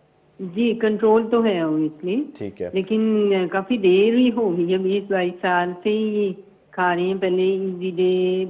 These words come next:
Speaker 1: फिर एक्सटोर, अ, फ़ाइव बटा वन सिक्सटी आप ले रही हैं, पहले टेन बटा वन सिक्सटी भी लेते थे।
Speaker 2: ठीक है।
Speaker 1: हाँ जी।
Speaker 2: एज कितनी है जी?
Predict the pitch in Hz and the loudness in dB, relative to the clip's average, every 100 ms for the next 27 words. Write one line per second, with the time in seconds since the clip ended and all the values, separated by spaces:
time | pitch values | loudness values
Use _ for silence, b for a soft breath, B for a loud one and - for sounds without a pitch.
0 | 190 190 180 180 - 185 170 175 175 - | -4 -2 -2 -6 -6 -4 -2 -2 -6 -12
1 | _ _ _ - 175 170 170 165 160 190 | _ _ _ -8 -4 -2 -2 -4 -4 -4
2 | 185 180 180 185 180 180 175 202 190 - | -2 -4 -4 -4 -2 -4 -4 -6 -8 -2
3 | 202 180 170 185 190 196 202 214 202 196 | 0 0 -2 -2 -2 -2 -4 -4 -2 -4
4 | 196 180 185 185 185 180 175 170 202 - | -4 -4 -4 -2 -4 -4 -6 -6 -10 -10
5 | - 196 190 190 - 180 - 220 262 - | -10 -8 -4 -6 -6 -10 -8 -10 -10 -16
6 | _ 117 98 107 160 160 147 143 143 _ | _ -12 -10 -6 -6 -4 -6 -10 -16 _
7 | 143 160 170 - 131 - 107 98 95 | -2 -2 -2 -6 -8 -8 -8 -6 -8